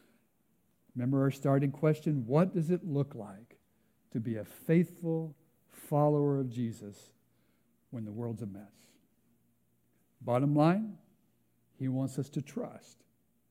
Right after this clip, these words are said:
that he's in control, that history is in his hands. And here's the good news, guys, that, that his death and his resurrection means that the things of this world, this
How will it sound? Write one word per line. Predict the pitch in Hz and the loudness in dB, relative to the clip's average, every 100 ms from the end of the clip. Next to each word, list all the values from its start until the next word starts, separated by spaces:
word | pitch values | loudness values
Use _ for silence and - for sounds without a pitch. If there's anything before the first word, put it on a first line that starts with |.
| _ | _
that | 123 | -8
he's | 117 131 | -2 0
in | 131 | 0
control, | 127 127 - 202 135 101 104 - _ _ _ _ _ _ - | -2 -6 -2 0 0 -2 -12 -20 _ _ _ _ _ _ -8
that | 139 - - | -8 -8 2
history | 220 220 - 107 104 101 _ _ _ _ 139 | 2 2 -10 -12 -12 -16 _ _ _ _ -12
is | 107 | -6
in | 120 | -6
his | 113 127 123 | -4 -6 -6
hands. | - 107 92 - _ _ _ _ _ _ _ _ _ _ _ _ _ _ _ _ _ _ | -10 -12 -14 -20 _ _ _ _ _ _ _ _ _ _ _ _ _ _ _ _ _ _
And | 131 | -4
here's | 117 180 160 | 4 4 4
the | |
good | 123 135 117 | 2 2 0
news, | 107 - | -6 -8
guys, | 104 110 113 - | -8 -8 -10 -6
that, | 131 - _ _ _ - | -6 -6 _ _ _ 0
that | 139 | 0
his | 160 240 156 | 4 4 4
death | 147 165 123 - - _ _ _ _ _ _ _ _ _ _ | 0 -2 -2 -16 -20 _ _ _ _ _ _ _ _ _ _
and | 156 160 | 4 6
his | 165 127 180 - _ - | 4 2 -4 -14 _ -6
resurrection | 127 131 208 202 208 175 170 - 123 113 135 | 0 8 8 10 6 6 4 2 -8 -8 -6
means | 135 190 175 117 120 127 - _ _ _ | 6 8 8 4 -6 -12 -18 _ _ _
that | 160 - | 0 2
the | 135 | -2
things | - - 247 262 254 220 | -2 6 10 10 8 8
of | 214 | 8
this | 226 214 - | 6 4 2
world, | 170 180 147 131 | 4 6 6 6
this | 185 180 | 6 4